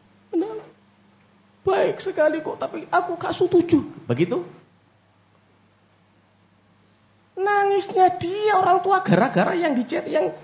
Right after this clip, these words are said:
di-download itu adalah perkara-perkara yang gak baik, bahkan maksiat kepada Allah. Yang membuat dia futur, yang membuat dia lari dari taklim.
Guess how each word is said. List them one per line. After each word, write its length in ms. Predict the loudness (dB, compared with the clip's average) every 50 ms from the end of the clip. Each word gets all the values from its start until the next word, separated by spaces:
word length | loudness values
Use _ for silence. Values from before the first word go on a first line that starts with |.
| -20 -20 -20 _ 2
di-download 480 | 2 4 8 8 8 8 8 4 0 0
itu 160 | 2 2 2
adalah 240 | 4 4 2 0 0
perkara-perkara 720 | -2 -2 0 0 -2 0 -2 -4 -4 -2 0 2 2 2
yang 80 | 4 4
gak 240 | 2 2 2 4 4
baik, 480 | 6 6 8 6 4 2 0 -4 -8 -2 -2
bahkan 240 | 0 0 2 0 0
maksiat 320 | -2 0 -2 -2 -2 -2
kepada 240 | -4 -2 0 0 0
Allah. 240 | 0 -2 -2 -4 -6 -12 -20 _ _ _ _ _ _ _ _ _ _ _ _ _ _ _ _ _ _ _ _ _ _ _ _ _ _ _ _ -4 0
Yang 120 | 2 4 4
membuat 220 | 4 4 4 4 4
dia 160 | 4 2 2
futur, 560 | 2 -2 2 6 6 6 6 6 0 -4 -8 -14 -20 -20 -20 -20 -10
yang 160 | -2 0 4 6
membuat 400 | 6 6 8 6 6 4 4 2
dia 480 | 0 2 4 4 4 4 4 -2 -12 -16 -18 -20 _ _ _ _ _ _ _ _ _ _ _ _ -4
lari 240 | 0 2 4 4 6
dari 320 | 6 6 4 4 2 -2 -4 -10 -14 -12 -6
taklim. 560 | -4 -4 -2 0 -2 -2 -2 -2 -6 -10 -12